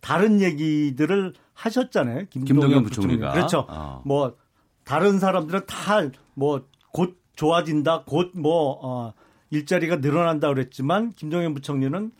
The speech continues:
Speaker 1: 올해 안에 개선되기 좀 힘들 거다. 뭐
Speaker 2: 음.
Speaker 1: 다른 얘기들을 조금씩 하고 있었거든요. 그러니까
Speaker 2: 예, 예.
Speaker 1: 아, 본인 스스로는 출구 전략을 마련해 왔다라고 생각을 하고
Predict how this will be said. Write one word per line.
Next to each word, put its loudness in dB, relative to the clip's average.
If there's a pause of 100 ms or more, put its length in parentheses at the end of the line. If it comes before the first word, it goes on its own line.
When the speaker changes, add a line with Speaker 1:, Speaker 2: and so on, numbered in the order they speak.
(260)
Speaker 1:
올해 0
안에 0
개선되기 -4
좀 -6
힘들 -4
거다. -4
뭐 2
Speaker 2:
음. -2
Speaker 1:
다른 2
얘기들을 0
조금씩 -6
하고 -2
있었거든요. -2
그러니까 0
Speaker 2:
예, -10
예. -14 (280)
Speaker 1:
아, -16 (280)
본인 4
스스로는 -2
출구 -6
전략을 -2
마련해 -2
왔다라고 -4
생각을 -8
하고 -10